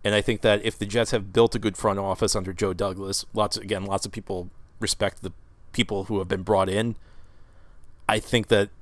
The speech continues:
it's an opportunity. You know, this, the college season did p-, take place for the most part this year. Most of, I think all of the major conferences played, which was kind of up in the air. So if you had a situation where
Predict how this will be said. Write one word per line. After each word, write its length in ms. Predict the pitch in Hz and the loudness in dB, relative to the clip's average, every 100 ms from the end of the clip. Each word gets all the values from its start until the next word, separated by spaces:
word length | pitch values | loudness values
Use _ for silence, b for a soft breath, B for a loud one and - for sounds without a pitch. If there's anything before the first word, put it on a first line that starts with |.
| - - - | -20 -10 -4
it's 140 | 101 | 0
an 80 | 107 | 4
opportunity. 640 | 101 98 139 127 - - - - - - - - - - - - - - - | 4 4 0 2 0 -4 -12 -14 -18 -20 -20 -20 -20 -20 -20 -18 -18 -10 2
You 140 | 107 | 2
know, 60 | 101 | 6
this, 220 | 131 131 - - - | 4 4 -8 -20 -8
the 160 | 110 120 | -2 0
college 380 | - 226 190 | 4 6 8
season 460 | - 147 113 98 87 - | 6 4 4 0 -6 0
did 260 | 127 123 | 4 4
p-, 140 | - - | 2 0
take 220 | - 117 - | 2 2 4
place 280 | 110 107 | 6 6
for 220 | - 113 98 | 4 0 0
the 100 | 95 | 0
most 400 | 98 107 110 - | 4 6 6 4
part 240 | 123 113 | 4 4
this 220 | 120 - | 0 0
year. 140 | 120 107 | 0 2
Most 300 | 113 113 - | 2 2 -2
of, 140 | 98 107 | -4 0
I 120 | 98 | 0
think 200 | 113 - B B B | 0 -4 B B B
all 240 | 107 117 | 2 4
of 140 | 110 107 | 2 2
the 160 | 107 | 0
major 340 | 101 107 104 110 | 4 4 4 0
conferences 500 | - 107 104 101 95 | 0 -2 -2 -6 -6
played, 400 | - 104 107 110 | -2 0 2 2
which 200 | 101 - | -2 -2
was 160 | 98 95 98 - - | -4 -4 -10 -14 -6
kind 180 | 113 104 | -2 -2
of 80 | |
up 220 | 85 104 113 | -2 -2 0
in 100 | 104 | -2
the 180 | 95 | 2
air. 260 | 101 113 104 B B B | 4 4 2 B B B
So 140 | - 113 | 0 2
if 100 | 131 | 4
you 80 | 190 | 4
had 80 | |
a 60 | 131 | 4
situation 460 | 135 - 110 - | 2 0 0 0
where 140 | 92 | -4